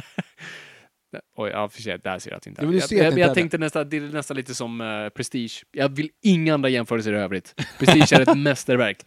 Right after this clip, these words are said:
Speaker 1: Det
Speaker 2: Ja.
Speaker 1: här är inte det.
Speaker 2: Det är,
Speaker 1: Eh,
Speaker 2: det
Speaker 1: men
Speaker 2: är,
Speaker 1: just att
Speaker 2: det är
Speaker 1: man, man applicerar en bild
Speaker 2: ett
Speaker 1: på
Speaker 2: A
Speaker 1: någonting.
Speaker 2: for effort är det.
Speaker 1: Och därför behöver inte filmen göra så mycket för att
Speaker 2: Mm.
Speaker 1: fylla i de luckorna, utan du fyller i luckan själv.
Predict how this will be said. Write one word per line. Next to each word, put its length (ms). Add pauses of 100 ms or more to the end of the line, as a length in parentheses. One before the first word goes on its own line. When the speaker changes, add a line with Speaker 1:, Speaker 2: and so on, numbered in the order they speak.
Speaker 1:
Det 100 (220)
Speaker 2:
Ja. 140
Speaker 1:
här 200
är 100
inte 260
det. 200 (440)
Speaker 2:
Det 220
är, 240
Speaker 1:
Eh, 40
Speaker 2:
det 60
Speaker 1:
men 80
Speaker 2:
är, 80
Speaker 1:
just 160
att 60
Speaker 2:
det 80
är 80
Speaker 1:
man, 120
man 160
applicerar 540
en 100
bild 200
Speaker 2:
ett 60
Speaker 1:
på 60
Speaker 2:
A 20
Speaker 1:
någonting. 380
Speaker 2:
for 120
effort 380
är 120
det. 200
Speaker 1:
Och 120
därför 240
behöver 180
inte 140
filmen 280
göra 160
så 100
mycket 240
för 140
att 360
Speaker 2:
Mm. 240
Speaker 1:
fylla 220
i 80
de 160
luckorna, 260
utan 180
du 120
fyller 220
i 120
luckan 340
själv. 240